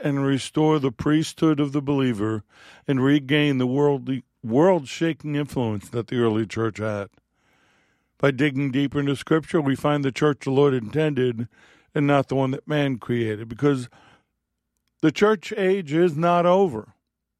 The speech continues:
What happened in the upper room is as much for today as it was on the day of Pentecost. If you know that and you believe that there's more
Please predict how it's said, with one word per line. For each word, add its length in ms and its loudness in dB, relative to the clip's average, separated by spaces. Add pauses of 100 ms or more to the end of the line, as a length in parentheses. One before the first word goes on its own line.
(140)
What 200 4
happened 520 0
in 140 0
the 160 4
upper 300 4
room 500 0 (400)
is 180 2
as 280 4
much 420 0
for 100 -4
today 680 2
as 200 0
it 140 -2
was 340 -2
on 140 -4
the 100 0
day 200 2
of 120 2
Pentecost. 640 -6 (1040)
If 120 0
you 180 0
know 400 4
that 320 -4 (100)
and 160 -10
you 120 -2
believe 500 4
that 220 -2
there's 240 0
more 500 2